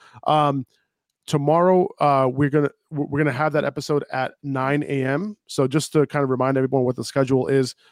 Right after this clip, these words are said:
Mondays, Wednesdays, and Fridays, we're going live at noon, just like we did today, Eastern time. And then on Tuesdays and Thursdays, we're going live at nine A M Eastern time on YouTube. Uh, and then it'll be out on the podcast about an hour or, or less, uh,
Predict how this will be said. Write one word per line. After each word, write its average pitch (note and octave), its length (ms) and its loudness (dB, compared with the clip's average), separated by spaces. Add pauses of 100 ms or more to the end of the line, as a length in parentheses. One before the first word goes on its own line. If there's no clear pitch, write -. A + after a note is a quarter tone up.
(140)
Mondays, D3+ 420 0
Wednesdays, C3+ 560 0 (100)
and B2 220 -6
Fridays, F3 560 2
we're C3+ 180 0
going B2+ 240 0
live B2 280 0
at A#2+ 200 -4
noon, E3+ 340 2
just B2+ 180 -8
like - 120 -8
we A#2+ 80 -8
did A#2 160 -10
today, D#3 360 0 (360)
Eastern D3+ 300 0
time. C#3+ 440 0
And C3+ 120 -6
then C3 100 -4
on A#2+ 180 -6
Tuesdays C3+ 360 -6
and B2+ 100 -6
Thursdays, A#2+ 280 -4
we're A#2+ 80 -6
going A#2 200 -4
live A2+ 280 -2
at B2 100 -2
nine A#2+ 240 0
A A#2 120 0
M A2 140 -4
Eastern - 240 -4
time A#2+ 300 -2
on C#3 240 0
YouTube. C#3 460 4 (300)
Uh, C3 240 2
and C#3 80 -2
then C3+ 140 0
it'll C#3 240 -2
be C#3 200 -6
out C3+ 340 0
on C#3 120 0
the B2 80 -2
podcast B2 440 -4
about G#3+ 200 2
an F3 60 -2
hour B2+ 400 2 (300)
or, D3+ 340 4
or D3+ 40 2
less, B2 380 -6 (280)
uh, B2 200 2